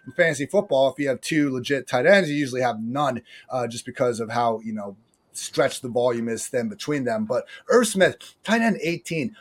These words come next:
one hundred and fifty A D P behind guys like Logan Thomas, Tyler Higbee, Hunter Henry, Zach Ertz. Like, I'm not saying those guys are all terrible picks before him, but at the same time, guys, Irv Smith's still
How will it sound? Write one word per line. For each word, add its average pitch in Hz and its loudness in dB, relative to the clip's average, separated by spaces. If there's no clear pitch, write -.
one 269 8
hundred 247 8
and 180 0
fifty 226 8
A 170 4
D 180 2
P 180 -4
behind 147 0
guys 151 4
like 131 -2
Logan 139 -2
Thomas, 135 -2
Tyler 135 -4
Higbee, 135 -2
Hunter 151 -2
Henry, 143 0
Zach 139 -4
Ertz. 147 0
Like, 277 0
I'm 285 2
not 240 6
saying 180 2
those 151 2
guys 143 2
are 135 2
all 139 4
terrible 131 0
picks 135 -2
before 156 0
him, 135 -6
but 131 -4
at 135 -12
the - -16
same 196 -4
time, 190 -2
guys, 151 0
Irv 156 -2
Smith's 165 -4
still 233 6